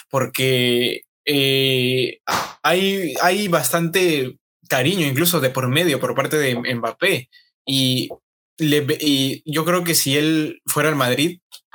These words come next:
eh, eh, tiene la posición, tiene a los compañeros y al en-, eh, al entrenador indicado para que pueda sobresalir justo ahí también. Entonces,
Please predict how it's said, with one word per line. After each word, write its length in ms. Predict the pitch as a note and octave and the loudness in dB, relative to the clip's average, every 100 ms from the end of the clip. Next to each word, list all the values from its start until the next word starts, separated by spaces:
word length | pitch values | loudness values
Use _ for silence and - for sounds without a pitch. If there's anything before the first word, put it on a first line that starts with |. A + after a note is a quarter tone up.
| - | -4
eh, 460 | C#3+ C3 B2 A#2+ - _ _ _ _ _ _ | 0 2 2 -2 -6 _ _ _ _ _ _
eh, 200 | C3+ C3 B2+ - _ | -4 -4 -8 -16 _
tiene 220 | F#3 G3+ | 0 2
la 180 | F#3+ - | 2 2
posición, 800 | D3+ C3 B2+ D3+ E3+ G#3 A#3+ - _ _ - - _ _ _ | 0 0 0 2 2 0 -6 -12 _ _ -20 -20 _ _ _
tiene 280 | E3+ F#3 G3 | 0 2 2
a 120 | D3+ | 2
los 160 | D3 | 0
compañeros 840 | C3 C#3+ C#3 C3+ C#3 F3 G#3+ A#3 - | -2 -2 0 0 0 2 2 2 0
y 80 | C#3+ | 0
al 200 | C#3 C3+ | 2 2
en-, 160 | C3+ - | -2 0
eh, 460 | C#3+ C#3 C3 B2+ _ - | 0 2 0 -4 _ -2
al 400 | C#3 C#3 C3+ - | 0 0 -4 -2
entrenador 580 | C#3+ C3 C#3+ C#3 D#3 F3+ | -2 0 0 2 2 0
indicado 680 | E3 D3 B2+ D#3 D#3+ A#3 - _ _ _ _ _ _ _ _ _ _ _ C#3 | 0 0 0 2 2 0 -6 _ _ _ _ _ _ _ _ _ _ _ -2
para 260 | C3 B2+ | 0 0
que 240 | B2+ C3 B2 | 0 0 0
pueda 600 | - D3+ E3 E3 C3+ - - | 0 2 4 2 0 -4 -4
sobresalir 560 | C#3+ C3 B2+ B2 F3 | 2 2 2 0 -2
justo 240 | D#3+ D3+ E3 | -2 -2 -2
ahí 100 | F3+ | -2
también. 340 | C#3 F#3+ C3+ - - - - - - _ _ - | -2 -2 -4 -8 -16 -18 -18 -20 -20 _ _ -4
Entonces, 720 | C#3 C3 D3 C3 - - | 0 2 2 2 0 -2